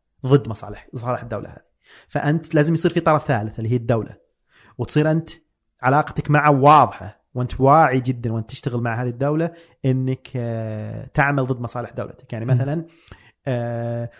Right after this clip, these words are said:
Speaker 1: واحد ينضم لإيران، للاستخبارات الإيرانية،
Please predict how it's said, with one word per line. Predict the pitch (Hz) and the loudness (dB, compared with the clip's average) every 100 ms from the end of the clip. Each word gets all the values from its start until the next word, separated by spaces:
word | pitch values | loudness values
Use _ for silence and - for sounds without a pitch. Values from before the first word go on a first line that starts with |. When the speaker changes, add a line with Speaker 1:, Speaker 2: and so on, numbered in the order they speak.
| - | 2
Speaker 1:
واحد | 139 143 131 | 4 4 2
ينضم | 139 143 135 135 | 2 2 2 0
لإيران، | 131 143 127 139 151 143 | 0 -2 -2 -2 -2 -2
للاستخبارات | 131 120 - - 139 139 | -2 -2 -4 -4 -2 -2
الإيرانية، | 131 120 123 135 156 165 | -2 -4 -2 -2 -2 -4